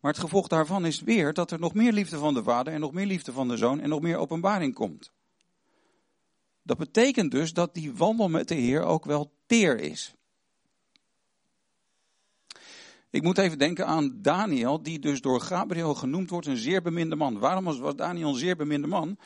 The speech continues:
Omdat hij gehoorzaam leefde. Omdat hij zich niet wilde verontreinigen in een zondige omgeving. Omdat hij, omdat hij de lijn trok.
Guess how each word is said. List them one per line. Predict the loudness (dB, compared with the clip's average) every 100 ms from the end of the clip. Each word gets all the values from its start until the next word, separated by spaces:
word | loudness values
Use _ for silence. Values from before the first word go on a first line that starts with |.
| -20 -20 _ _
Omdat | 0 0 0 -2
hij | 0 -2 -2 -4
gehoorzaam | -2 0 2 2 0 0
leefde. | 2 2 2 2 0 0 _ _ _ _ _ _ _ _
Omdat | 0 2 0
hij | 0 0 0 -2 -8 _
zich | -8 -6 2
niet | 2 2
wilde | 0 0
verontreinigen | -2 -2 0 0 0 -2 -4 -2
in | 0
een | 0
zondige | 0 -2 -2 -2
omgeving. | -4 -2 -2 -2 -4 -8 -10 _ _ _ _ _ _ _
Omdat | -2 0 -2
hij, | 0 0 0 -4 -8 _ _ _ _ _ _ _ _ _ _ _ _ _ _
omdat | 0 0
hij | 0 -2
de | -2
lijn | 0 2 2 2
trok. | 0 -2 -2 -12